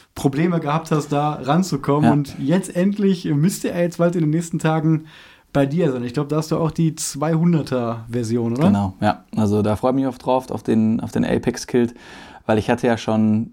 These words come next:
Speaker 2: äh, den Kilt von Philipp ausgeliehen in, äh, Portugal.
Speaker 1: Genau, da ist ja der Anfang Grim Expert, auch Apex, ne?
Speaker 2: Genau. Und der hat mir so gut gefallen, einfach das Schlafen mit dem Kilt. Ich meine, ich hab ja vorher meine Schlafsäcke geliebt. Ich hatte ja auch recht gute Modelle, aber mit dem Kilt ist es noch cooler.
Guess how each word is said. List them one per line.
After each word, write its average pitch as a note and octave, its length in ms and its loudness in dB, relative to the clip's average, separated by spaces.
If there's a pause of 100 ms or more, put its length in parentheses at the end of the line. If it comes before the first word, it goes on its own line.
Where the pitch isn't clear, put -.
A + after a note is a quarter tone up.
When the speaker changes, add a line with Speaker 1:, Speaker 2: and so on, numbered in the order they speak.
Speaker 2:
äh, G#2 340 0
den G#2 220 0
Kilt A2 240 2
von G#2 200 0
Philipp C#3+ 380 -2
ausgeliehen D#3 760 -2
in, A2 500 2
äh, G#2+ 260 -4
Portugal. D#3+ 500 0 (100)
Speaker 1:
Genau, G2+ 200 -2
da A2 100 -4
ist A#2 120 -8
ja B2 60 -2
der B2+ 120 -4
Anfang B2+ 400 -4
Grim B2+ 220 -2
Expert, C#3+ 520 -2
auch C3 220 -4
Apex, C3+ 500 -4
ne? A2+ 60 2
Speaker 2:
Genau. F#2+ 240 0 (360)
Und G#2 340 2 (100)
der A2+ 100 2
hat A#2+ 80 0
mir B2 80 0
so B2+ 100 2
gut D3 140 0
gefallen, B2+ 440 -2
einfach B2 260 -4
das A2+ 160 -2
Schlafen A#2+ 400 2
mit A2+ 100 2
dem - 40 -14
Kilt. B2 180 2
Ich A2+ 100 0
meine, A2 160 2
ich A2+ 60 0
hab - 80 -2
ja A2 80 -2
vorher A2+ 180 0
meine G#2 120 0
Schlafsäcke G#2+ 460 0
geliebt. A2+ 460 0
Ich - 100 -6
hatte A2 160 0
ja G#2+ 80 2
auch G2+ 40 -4
recht G#2 320 -4
gute A#2+ 260 2
Modelle, A2 420 2
aber G#2+ 300 0
mit G#2+ 180 -2
dem A2 160 2
Kilt - 240 0
ist A2+ 100 0
es G#2 200 -6
noch B2 220 -2
cooler. C3+ 380 0